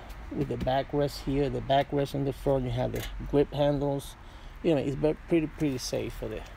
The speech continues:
for the rider. Um, I also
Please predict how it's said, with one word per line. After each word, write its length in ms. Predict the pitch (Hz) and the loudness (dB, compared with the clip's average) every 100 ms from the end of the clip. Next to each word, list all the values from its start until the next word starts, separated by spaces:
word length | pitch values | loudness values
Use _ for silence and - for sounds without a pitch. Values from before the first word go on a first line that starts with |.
| - - - - - - - - - - - - | -14 -14 -12 -12 -12 -12 -12 -12 -14 -14 -12 -4
for 120 | 143 | -2
the 120 | 127 | 0
rider. 360 | 120 120 113 120 - - - - - - - - - - - - - - - | 2 0 0 -6 -10 -12 -10 -10 -10 -10 -10 -10 -10 -10 -10 -10 -4 -4 -2
Um, 400 | 143 139 135 127 117 - - - | 0 0 0 -2 -6 -8 -8 2
I 100 | 143 | 2
also 500 | 143 147 165 - 156 | 4 0 -2 -2 -4